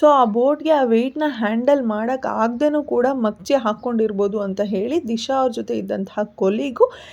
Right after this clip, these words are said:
ಹೇಳಿದ್ದಾರೆ. But ಇದನ್ನೆಲ್ಲ ಕೇಳಿದಾಗ ನನಗನ್ಸಿದ್ದೇನು ಅಂತಂದ್ರೆ ಆ ಬೋಟ್ಸ್‌ಮ್ಯಾನ್‌ಗಳು ಏನಿದ್ರು, ಆ ಬೋಟ್ ಇನ್‌ಚಾರ್ಜ್ ತಗೊಳ್ಳೋರು ಏನಿದ್ರು, ಅವ್ರಿಗೆ ಗೊತ್ತಿರ್ಲಿಲ್ವಾ? ಲೈಕ್ ಬೋಟ್ ಎಷ್ಟು ಬ್ಯಾಲೆನ್ಸ್ ಮಾಡ್ಬೋದು, ಎಷ್ಟು ವೇಟನ್ನ ಬ್ಯಾಲೆನ್ಸ್ ಮಾಡ್ಬೋದು ಅನ್ನೋದು ಅವ್ರಿಗೆ ಗೊತ್ತಿತ್ತಲ್ವಾ?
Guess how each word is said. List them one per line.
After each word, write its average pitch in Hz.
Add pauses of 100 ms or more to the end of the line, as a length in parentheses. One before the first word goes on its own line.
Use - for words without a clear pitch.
(140)
ಹೇಳಿದ್ದಾರೆ. 233 (800)
But 254
ಇದನ್ನೆಲ್ಲ 330
ಕೇಳಿದಾಗ 302
ನನಗನ್ಸಿದ್ದೇನು 240
ಅಂತಂದ್ರೆ 214
ಆ 262
ಬೋಟ್ಸ್‌ಮ್ಯಾನ್‌ಗಳು 233
ಏನಿದ್ರು, 214
ಆ 233
ಬೋಟ್ 202
ಇನ್‌ಚಾರ್ಜ್ 226
ತಗೊಳ್ಳೋರು 214
ಏನಿದ್ರು, 190 (340)
ಅವ್ರಿಗೆ 269
ಗೊತ್ತಿರ್ಲಿಲ್ವಾ? 208
ಲೈಕ್ 202
ಬೋಟ್ 247
ಎಷ್ಟು 226
ಬ್ಯಾಲೆನ್ಸ್ 233
ಮಾಡ್ಬೋದು, 208
ಎಷ್ಟು 196
ವೇಟನ್ನ 214
ಬ್ಯಾಲೆನ್ಸ್ 226
ಮಾಡ್ಬೋದು 208
ಅನ್ನೋದು 226
ಅವ್ರಿಗೆ 214
ಗೊತ್ತಿತ್ತಲ್ವಾ? 208